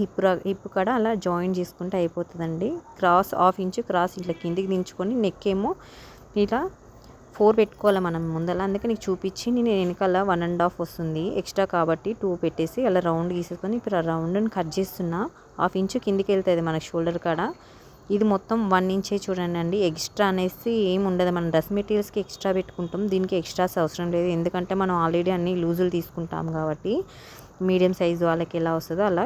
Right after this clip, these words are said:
ఇప్పుడు మనం ఫ్రంట్ మీద వేసాము. ఇది ఫ్రంట్ మీద వేసిన తర్వాత మనం ఇప్పుడు దీనికి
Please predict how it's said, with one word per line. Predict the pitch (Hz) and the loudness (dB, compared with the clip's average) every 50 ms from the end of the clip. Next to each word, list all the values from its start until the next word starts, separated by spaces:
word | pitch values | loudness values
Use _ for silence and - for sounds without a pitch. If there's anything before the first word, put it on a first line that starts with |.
| 330 294 | 0 -2
ఇప్పుడు | 247 - 226 233 240 226 | 0 0 0 2 4 2
మనం | 226 233 226 220 - | 4 2 2 0 0
ఫ్రంట్ | - 196 185 185 185 202 202 | 0 0 0 0 0 0 0
మీద | 208 196 190 185 | 0 2 2 0
వేసాము. | 175 175 - - 185 180 175 160 156 | 0 -2 -4 -6 -4 -4 -2 -4 -2
ఇది | 170 196 294 392 - - - - - - - - | 0 0 0 0 -4 -8 -16 -20 -20 -20 -12 -6
ఫ్రంట్ | - 180 180 185 190 202 214 | -2 -2 0 0 2 2 2
మీద | 220 214 208 190 | 4 4 4 4
వేసిన | 196 196 - 214 214 202 202 | 4 2 0 0 0 2 2
తర్వాత | 185 185 175 175 170 170 - 208 240 254 | 2 2 2 2 2 0 -2 -4 -2 0
మనం | 220 202 214 233 - 202 | 0 0 0 0 -2 -4
ఇప్పుడు | - 208 202 | -2 0 0
దీనికి | 214 214 214 208 254 | 2 2 0 -2 -4